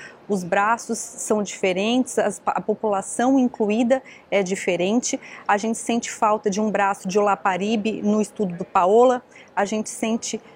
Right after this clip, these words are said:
é, falta de uma combinação de niraparib com bevacizumab no estudo PRIMA. Então, isso ajudaria realmente a tirar algumas dúvidas se existe a indicação de, pra todas as pacientes, fazer uso de combinação de antiangiogênico associado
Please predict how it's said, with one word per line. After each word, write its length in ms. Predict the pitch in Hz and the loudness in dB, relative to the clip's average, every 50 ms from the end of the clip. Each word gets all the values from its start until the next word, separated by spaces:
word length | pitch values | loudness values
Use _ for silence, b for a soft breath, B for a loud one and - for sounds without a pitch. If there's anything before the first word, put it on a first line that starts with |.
| B B | B B
é, 240 | 196 202 202 196 | 4 4 4 4
falta 680 | 196 - - - - 226 214 214 214 214 208 - 214 202 | 2 0 -10 -4 0 2 4 4 4 2 2 0 0 0
de 140 | 185 214 | 2 0
uma 240 | 220 214 214 208 202 | 0 2 2 0 0
combinação 840 | 202 - - 240 254 233 240 226 214 214 214 - - - 220 214 208 | -2 0 0 0 2 2 2 0 0 0 -2 -4 -2 -2 0 0 0
de 120 | 185 - 214 | 0 0 0
niraparib 680 | 208 208 202 208 202 - - 208 196 208 214 196 208 202 | 0 0 0 -2 -2 0 0 0 2 2 0 -2 -4 -4
com 160 | - 214 202 | -4 -2 0
bevacizumab 840 | 190 202 190 208 202 - - 196 185 196 196 202 202 208 202 185 196 | 0 0 0 0 -2 -2 -4 -4 -2 0 0 2 2 2 0 0 -2
no 120 | 196 190 190 | -4 -4 -4
estudo 380 | 185 - - - 202 180 196 | -6 -8 -6 -4 -4 -4 -4
PRIMA. 420 | 190 - - 214 220 233 240 247 - B B B B B B - | -4 -2 -2 0 2 2 0 -2 -4 B B B B B B -4
Então, 280 | - 240 233 233 226 220 | -2 0 0 0 0 0
isso 320 | 226 226 - - 247 240 - | -2 -2 0 0 -2 0 2
ajudaria 600 | - 220 220 214 202 208 214 214 208 220 226 226 | 2 0 0 0 0 0 0 2 2 2 2 2
realmente 540 | 220 233 233 220 214 214 214 226 226 - - | 4 2 2 2 2 0 0 -2 -2 -2 -2
a 40 | 190 | -4
tirar 260 | - - - 226 214 | -2 0 0 2 2
algumas 420 | 208 214 214 214 233 240 233 226 190 | 2 2 2 0 0 0 0 0 -2
dúvidas 540 | 185 220 214 214 226 202 226 226 - - B B B B B B | -2 -2 -2 -2 0 0 0 0 -2 -6 B B B B B B
se 240 | - - - - 240 | -16 -8 -2 2 4
existe 640 | 233 220 202 175 - 220 240 269 277 - - - 262 | 4 4 2 0 -2 0 0 0 0 0 -2 -2 0
a 80 | 240 226 | 0 2
indicação 920 | 220 220 196 202 214 - - 202 196 - - - 226 214 208 202 196 185 | 0 0 0 -2 -2 -2 -2 -4 -4 -4 -4 -2 0 0 0 0 -2 -4
de, 200 | 180 170 - 196 | -4 -4 -6 -6
pra 200 | - - - 190 | -6 -2 -2 -2
todas 380 | 190 - - 226 240 220 226 208 | -2 0 2 2 2 2 0 0
as 140 | 214 208 - | -2 -4 -4
pacientes, 580 | - 214 202 - - - 214 240 277 269 - | -2 -4 -4 -4 -4 -4 0 0 0 0 0
fazer 320 | - 240 226 208 196 220 202 | 0 0 0 2 4 4 4
uso 300 | 208 202 214 208 208 190 | 4 2 0 0 -2 -2
de 100 | - - | -4 -4
combinação 640 | - 214 202 202 202 190 190 - - - 208 202 190 | -4 -2 -2 0 -2 -2 -4 -4 -4 -4 -2 -2 0
de 80 | 202 | 0
antiangiogênico 880 | 196 202 202 - 208 196 185 190 185 180 170 185 214 214 233 240 - - | -2 -2 -2 -2 -2 -2 -2 -2 -2 -2 -2 -2 -2 -2 -2 -2 -2 -4
associado 600 | 220 - - - 220 214 - - 196 190 185 196 | -6 -6 -6 -8 -8 -6 -2 0 0 0 0 -2